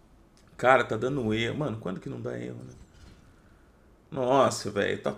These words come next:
tudo com erro, mano. Olha isso. Nossa, cara, desanima, na moral, mano. Esse jogo aqui, ó, pra mim já deu o que tinha que dar, viu, galera?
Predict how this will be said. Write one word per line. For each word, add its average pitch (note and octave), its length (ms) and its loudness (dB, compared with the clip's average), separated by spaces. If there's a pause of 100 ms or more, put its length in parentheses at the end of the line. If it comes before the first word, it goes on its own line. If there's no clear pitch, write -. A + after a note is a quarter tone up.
(160)
tudo G3+ 300 4
com D3+ 180 2
erro, B2 260 6
mano. G2+ 300 -2 (220)
Olha D3 160 6
isso. - 420 2 (3750)
Nossa, A#2 260 -6
cara, A2 240 -2
desanima, G#2+ 520 0
na A2 100 -2
moral, A2 320 0
mano. G#2 220 -4
Esse C3 320 -4
jogo A#2 360 4
aqui, G#2+ 240 2
ó, G#2+ 200 4
pra A#2+ 280 0
mim B2+ 280 -2
já B2 160 2
deu A#2+ 160 0
o - 20 -12
que - 60 -16
tinha B2 140 -8
que A2 120 -12
dar, G2+ 220 0
viu, G2+ 120 -4
galera? G2+ 320 -4